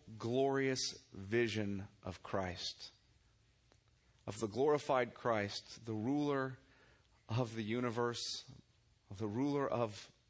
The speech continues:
the church. Lord, in all his majesty, I pray that as we look at this vision today that John has of Jesus, that you commanded John to write for our benefit,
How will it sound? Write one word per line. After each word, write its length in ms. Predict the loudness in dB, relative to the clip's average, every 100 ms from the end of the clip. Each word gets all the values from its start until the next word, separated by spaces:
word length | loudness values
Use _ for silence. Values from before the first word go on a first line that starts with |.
| -16
the 60 |
church. 680 | -6 -2 0 0 -4 -8 -8 -16 -20 -20 _ _ _ _ _ _ _ _ _ _ _ _ _ -8
Lord, 180 | -2 0
in 80 | 2
all 240 | 4 4
his 220 | 0 -2
majesty, 840 | 0 2 2 0 -6 -2 -2 -2 -8 -18 _ -20 -20 -20 _ _ _ _ _ _ _ _ -20 -18
I 40 | -14
pray 380 | -4 2 4 4
that 160 | 6 4
as 180 | 4
we 160 | 2 2
look 340 | 4 4 2
at 140 | 0 -2
this 160 | -6
vision 440 | -2 2 2 2 -4
today 440 | -2 4 6 6
that 200 | 4 -2
John 360 | 2 4 4 2
has 520 | 2 4 4 2 -2 -10 -20 -12 -2
of 160 | -2
Jesus, 500 | 0 2 2 2 0 -2
that 140 | -4
you 280 | 0 2 2
commanded 580 | 2 0 2 2 2 0
John 340 | 2 2 0
to 120 | 0
write 460 | 0 4 6 6 4
for 240 | -2 -2 2
our 360 | 4 4 2
benefit, 560 | 0 -2 -4 -4 -6 -6